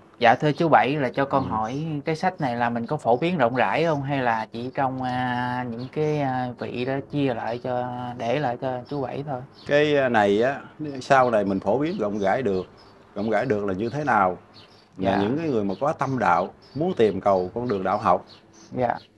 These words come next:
Speaker 2: À, thì, à, thì trước nhất mình cho người ta coi những cái quy-, cái quyển nào mà dễ hiểu,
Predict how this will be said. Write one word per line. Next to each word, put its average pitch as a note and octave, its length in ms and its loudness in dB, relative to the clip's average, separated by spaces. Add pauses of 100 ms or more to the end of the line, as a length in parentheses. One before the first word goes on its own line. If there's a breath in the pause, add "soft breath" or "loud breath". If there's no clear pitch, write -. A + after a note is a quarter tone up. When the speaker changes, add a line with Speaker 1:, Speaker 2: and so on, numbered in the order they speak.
Speaker 2:
À, B2+ 240 4
thì, G#2 340 4
à, A2 160 2
thì A#2+ 60 -6
trước C#3+ 240 -2
nhất F#3 180 0
mình G#2 380 -2
cho B2 160 4
người G#2 140 -4
ta A2 120 0
coi C3 280 2
những A2+ 160 -4
cái D#3+ 100 -4
quy-, D3+ 300 2
cái D3 100 0
quyển C3 240 2
nào A#2 120 2
mà G2+ 120 0
dễ G#2 240 2
hiểu, C#3 320 2